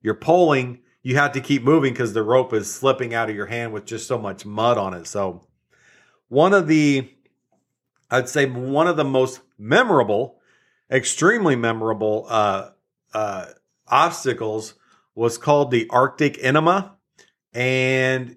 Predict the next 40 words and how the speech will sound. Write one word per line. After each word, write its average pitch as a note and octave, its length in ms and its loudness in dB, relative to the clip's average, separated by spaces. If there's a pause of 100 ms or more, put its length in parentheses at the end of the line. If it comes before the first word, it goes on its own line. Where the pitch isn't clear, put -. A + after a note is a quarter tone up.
again, B2 500 2
you're A2+ 140 -4
jumping B2 460 -2
into C3 280 -2
a C3 60 2
pit C3 340 -2
full B2 300 0
of D3+ 60 -2
water. A2+ 480 2 (260)
The A#2 80 -2
water C#3 480 4
was B2+ 220 0
about A#2+ 360 2
up C3+ 180 0
to - 120 -12
your A#2+ 180 -4
chest C3 540 0
high, G#2 560 0 (460)
and B2+ 720 -2 (380)
you A#2+ 220 -8
were B2+ 140 -4
in D3 160 -2
the F3 80 4
water, C#3+ 720 4
and A#2 580 -6 (380)
there A#2+ 200 4
were A2+ 120 2
these G#2+ 320 -4
wood C#3+ 540 2
planks D#3 440 0
that C3 160 -6
were, A2+ 320 -6
were A2+ 280 -8
over C3+ 340 4
the A#2 120 2
f-, - 180 -14 (260)
top D3 300 2
of C3 60 -2
the A#2+ 60 4
water A2+ 520 0